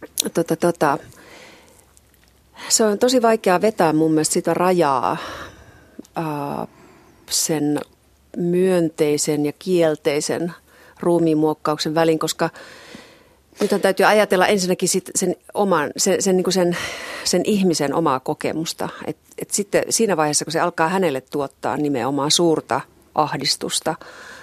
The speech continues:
ja taloudellisia vaikeuksia, sosiaalisia ongelmia, siis niin voimakasta pakkomielteenomaista käyttäytymistä, että hän ei enää hallitse sitä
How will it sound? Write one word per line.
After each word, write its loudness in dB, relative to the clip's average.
ja 0
taloudellisia 2
vaikeuksia, 0
sosiaalisia 0
ongelmia, -2
siis -4
niin 4
voimakasta 2
pakkomielteenomaista -2
käyttäytymistä, -2
että -6
hän 0
ei 2
enää 2
hallitse 0
sitä -6